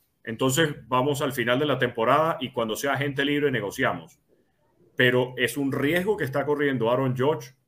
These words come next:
de irse al final de la temporada, sabiendo que muchas cosas pueden pasar de aquí al cinco de octubre.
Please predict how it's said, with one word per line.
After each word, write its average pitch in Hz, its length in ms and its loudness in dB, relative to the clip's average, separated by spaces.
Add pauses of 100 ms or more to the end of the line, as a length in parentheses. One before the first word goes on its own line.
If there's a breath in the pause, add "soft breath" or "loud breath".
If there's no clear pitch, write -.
(180)
de 117 240 0
irse 131 600 2
al 110 160 -2
final 123 280 0
de 165 60 -4
la 151 140 -2
temporada, 117 680 0 (260 soft breath)
sabiendo 139 500 2
que 131 140 4
muchas 175 420 0
cosas 170 300 -4
pueden 170 300 -4
pasar 156 340 -2
de 156 100 -2
aquí 160 220 -2
al 143 200 -2
cinco 165 360 -4
de 123 60 2
octubre. 113 480 -6